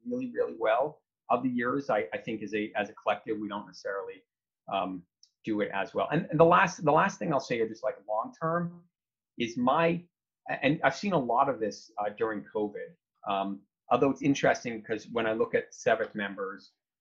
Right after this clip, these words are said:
um, when I look at our, um, when I look at our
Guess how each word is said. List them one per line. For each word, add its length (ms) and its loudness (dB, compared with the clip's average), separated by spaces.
um, 360 -2
when 160 2
I 60 2
look 220 0
at 240 4
our, 440 2
um, 420 -4
when 120 6
I 60 8
look 180 2
at 60 6
our 140 8